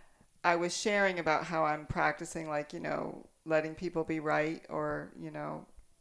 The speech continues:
uh, choosing happiness over ego or peace over ego. And I've noticed, especially with my husband or my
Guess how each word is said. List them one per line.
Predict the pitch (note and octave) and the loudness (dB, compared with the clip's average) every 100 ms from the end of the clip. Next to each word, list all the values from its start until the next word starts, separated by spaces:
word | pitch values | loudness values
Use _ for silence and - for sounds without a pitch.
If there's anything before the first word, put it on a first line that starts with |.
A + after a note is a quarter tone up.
| E3 | -8
uh, | D3+ | -8
choosing | - B3 A3+ G#3 | -6 -6 -4 -4
happiness | F#3 E3 D#3+ E3 D#3 - | 2 2 2 -2 -4 -2
over | E3 D3+ D#3 D3+ D3+ | 0 0 0 -2 -4
ego | D#3+ D3+ - - - - - | -6 -4 -4 -6 -10 -14 -10
or | D3 | -8
peace | - E3 D3+ - | -6 -6 -6 -8
over | C3 - | -10 -12
ego. | - - - - - | -14 -14 -12 -12 -4
And | G3 G3+ G#3 G#3 G#3 - - - | 0 0 0 -2 -4 -10 -12 -6
I've | G3 G3+ F#3 | -2 -2 -2
noticed, | F3+ F3+ C4 G4 A#3 - - - | 0 2 2 0 -4 -6 -14 -8
especially | F#3 - - A3+ C#4 D#4+ G#4 D4 A#3+ | -6 -6 -4 -2 0 -2 -2 -2 -2
with | G#3+ G#3 F#3+ - | -2 -4 -4 -10
my | F3+ F3+ | -6 -4
husband | F3+ F#3+ E3+ E3 - E3+ - | -4 -2 -4 -4 -6 -8 -8
or | - E3 E3+ | -4 -2 -2
my | E3+ E3 | -4 -6